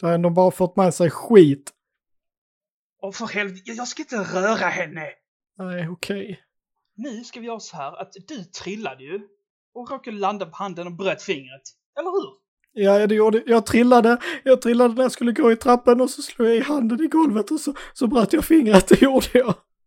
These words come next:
Speaker 2: Och så kom jag in här och försökte hjälpa dig, eller hur?
Speaker 1: Ja, exakt så gick det till.
Speaker 2: Bra, så nu ska jag hjälpa dig ut och så, sen ska du följa med mig och, och mina kompanjoner. Och du ska vara en skötsam liten pojke, eller hur?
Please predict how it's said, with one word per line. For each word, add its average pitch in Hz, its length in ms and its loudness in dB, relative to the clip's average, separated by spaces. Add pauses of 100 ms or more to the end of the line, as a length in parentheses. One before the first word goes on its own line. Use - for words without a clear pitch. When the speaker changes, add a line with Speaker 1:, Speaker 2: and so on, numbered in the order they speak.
Speaker 2:
Och 196 140 -10
så 220 80 -12
kom 226 200 -8
jag 277 100 -6
in 220 200 -10
här 170 420 -8
och 214 120 -18
försökte 180 260 -14
hjälpa 165 280 -8
dig, 127 120 -14
eller 302 160 -10
hur? 339 260 -10 (480)
Speaker 1:
Ja, 285 320 0 (420)
exakt 247 420 2
så 285 200 2
gick 247 180 -2
det 311 60 -2
till. 285 380 2 (1040)
Speaker 2:
Bra, - 320 -10 (140)
så - 140 -12
nu 277 80 -6
ska - 160 -12
jag 233 180 -6
hjälpa 254 280 -10
dig 165 300 -10
ut - 140 -20
och 254 120 -16
så, 202 120 -12
sen - 220 -12
ska - 120 -18
du 294 60 -18
följa 190 240 -12
med 208 300 -12
mig 165 360 -10
och, - 360 -20
och 196 60 -12
mina 196 360 -10 (440)
kompanjoner. 196 640 -14 (640)
Och 262 80 -20
du 370 80 -6
ska 202 200 -14
vara 262 220 -8
en 226 60 -10
skötsam 262 520 -6
liten 147 180 -20
pojke, 359 380 -10
eller 427 340 -12
hur? - 140 -20